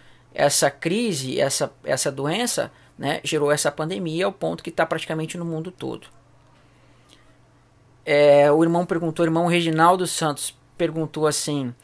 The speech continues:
"Será que o vírus é um prenúncio para o palco do anticristo?" Sim, eu vou comentar isso daqui um pouquinho mais, tá? Nós vamos ver alguns textos bíblicos. E talvez se alguns irmãos aqui tiver ligado na Bíblia, eles vão entender,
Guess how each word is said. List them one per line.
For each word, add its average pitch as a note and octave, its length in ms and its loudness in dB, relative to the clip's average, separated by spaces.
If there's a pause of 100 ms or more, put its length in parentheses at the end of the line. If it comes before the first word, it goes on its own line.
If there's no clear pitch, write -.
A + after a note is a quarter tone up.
(160)
"Será E3+ 300 6
que F#3 100 -4
o F#3 60 2
vírus E3 380 2
é D#3+ 40 4
um D#3 80 0
prenúncio D#3+ 680 0
para C#3+ 260 4
o C#3 40 0
palco D3 380 4
do C3+ 100 -8
anticristo?" C#3 520 -6
Sim, - 540 -2
eu A#2+ 40 -4
vou B2+ 140 -6
comentar D#3 480 0
isso C3+ 340 -8 (480)
daqui B2+ 300 -6
um C3+ 60 -10
pouquinho C#3+ 340 -6
mais, B2 320 -4
tá? C#3 80 -12
Nós B2+ 160 -6
vamos C#3+ 240 -6
ver D3 180 0
alguns C#3+ 320 -2
textos C#3 380 -10
bíblicos. C3 560 -12 (1200)
E E3 80 -8
talvez A#3+ 260 6
se A#3+ 100 6
alguns G#3 240 2
irmãos F3+ 280 2
aqui E3+ 180 0
tiver D#3 240 0
ligado D3 280 2
na D3 120 0
Bíblia, C#3 240 -6
eles E3 120 -4
vão C3 100 -6
entender, D#3 520 -4